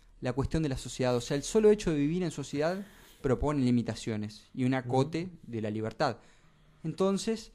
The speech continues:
Speaker 2: Y sí, porque si vos, vos tenés libertad de circulación,
Speaker 1: Claro.
Speaker 2: pero no podés andar contramano.
Speaker 1: Exactamente,
Speaker 2: <laughs>
Speaker 1: exactamente. Limitaciones de la libertad que, eh, devienen del venir de, de vivir en sociedad.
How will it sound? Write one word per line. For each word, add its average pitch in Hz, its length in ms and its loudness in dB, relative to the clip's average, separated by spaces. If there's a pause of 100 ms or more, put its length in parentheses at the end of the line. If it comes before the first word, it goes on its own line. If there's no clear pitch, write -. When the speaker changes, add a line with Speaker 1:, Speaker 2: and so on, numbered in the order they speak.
(120)
Speaker 2:
Y 117 80 -2
sí, 226 180 -6
porque 101 280 -6
si 90 120 -6
vos, 104 160 -4
vos 123 140 2
tenés 156 240 6
libertad 120 320 6
de 110 60 8
circulación, 101 720 2
Speaker 1:
Claro. 113 360 0
Speaker 2:
pero 101 180 0
no 107 120 0
podés 131 220 10
andar 117 180 6
contramano. 95 600 -4 (140)
Speaker 1:
Exactamente, 120 840 -4 (100)
Speaker 2:
<laughs> 156 120 -10
Speaker 1:
exactamente. 127 680 4 (380)
Limitaciones 139 760 2
de 175 60 2
la 165 60 2
libertad 160 400 0
que, 156 240 0 (520)
eh, 127 520 2
devienen 160 560 2
del 131 140 0
venir 127 300 4
de, 123 240 2
de 117 120 4
vivir 120 260 8
en 151 100 4
sociedad. 127 520 0